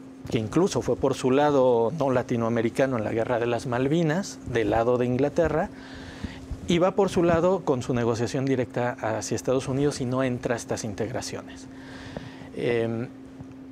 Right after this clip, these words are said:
que, que, ojo, es interesante, esto ya lo preve-, eh, lo preveía un, este,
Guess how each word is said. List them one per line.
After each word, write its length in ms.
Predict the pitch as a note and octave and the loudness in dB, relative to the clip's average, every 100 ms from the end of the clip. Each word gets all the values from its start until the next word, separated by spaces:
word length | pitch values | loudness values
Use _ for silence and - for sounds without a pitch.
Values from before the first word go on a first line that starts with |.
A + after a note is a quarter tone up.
| - - - - - | -18 -18 -16 -16 -4
que, 280 | - D#3+ D#3 | 2 4 2
que, 300 | D#3+ E3 F#3 F#3 | 2 2 4 2
ojo, 180 | F#3+ A3 | 0 0
es 120 | A3 | 2
interesante, 640 | G#3 F3 E3+ F3+ G3 D#3+ | 2 2 2 0 0 0
esto 260 | F3 - F#3 | 0 2 2
ya 160 | E3 F3+ | 4 2
lo 140 | F#3 | 2
preve-, 340 | D#3+ D3+ D3+ | 4 4 4
eh, 60 | C#3 - - | 0 0 0
lo 160 | C3+ | 2
preveía 640 | - C#3 C#3+ D3 D#3 D3+ D#3 | 4 4 4 4 4 4 2
un, 300 | C#3+ C#3+ C#3+ | 2 2 2
este, 800 | B2 - - A2+ A2 G#2+ G#2 | 0 -2 -2 0 2 0 -2